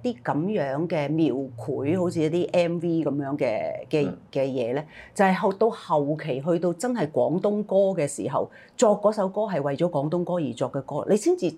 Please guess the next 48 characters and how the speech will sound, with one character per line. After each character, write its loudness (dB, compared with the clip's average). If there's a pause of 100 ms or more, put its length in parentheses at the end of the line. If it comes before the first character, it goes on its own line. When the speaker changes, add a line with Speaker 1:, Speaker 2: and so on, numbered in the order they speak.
(300)
Speaker 1:
真 0
係 2
寫 -4
到 -2
嗰 -4
樣 -4
嘢。 -10 (400)
Speaker 2:
嗯。 -4 (100)
Speaker 1:
如 6
果 6
你 6
係， 4
誒， -2 (240)
譬 4
如 0
以 2
前 -4
啦， 0
成 -6
日 -6
改 -2
英 -2
文 -4
歌 0
啊， 0 (340)
誒， 0
即 -2
係 0
好 6
碎 2 (220)
嘅 6
嗰 2
啲， 0
嗰 -2
啲， 0 (100)
嗰 -2
啲， 0 (540)
誒， -2
phrase 4
啊， -16 (120)
好 2
碎， 2 (320)
噉 6
你 6
就 4
好 -2 (160)
難 0
去 -2